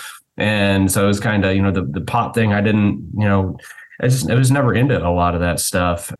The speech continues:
but I did like to, to, to please a lot of people. And that was kinda my identity of just, you know, I'm, I'm the, I'm the good kid, and felt a lot of odd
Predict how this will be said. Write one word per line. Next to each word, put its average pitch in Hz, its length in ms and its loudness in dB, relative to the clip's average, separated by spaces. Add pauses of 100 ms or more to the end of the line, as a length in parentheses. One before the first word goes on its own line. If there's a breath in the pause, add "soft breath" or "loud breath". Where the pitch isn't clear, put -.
(140)
but 101 500 0 (400 loud breath)
I 117 140 0
did 120 240 4
like 107 280 2
to, 107 440 2
to, 98 680 2 (460)
to 120 280 2
please 139 340 2
a 98 40 2
lot 87 220 0
of 82 80 -6
people. 85 540 -4
And 90 720 0
that 104 100 0
was 98 160 -2
kinda 101 160 0
my 98 220 2
identity 92 480 0
of 87 200 -2
just, - 240 -4
you 92 120 -2
know, 85 240 -2
I'm, 98 200 0
I'm 101 200 2
the, 104 120 0
I'm 110 160 2
the 101 80 0
good 98 280 -2
kid, 80 360 -4
and 82 540 -4 (460 loud breath)
felt 156 240 0
a 120 60 0
lot 110 260 2
of - 100 -6
odd 98 680 0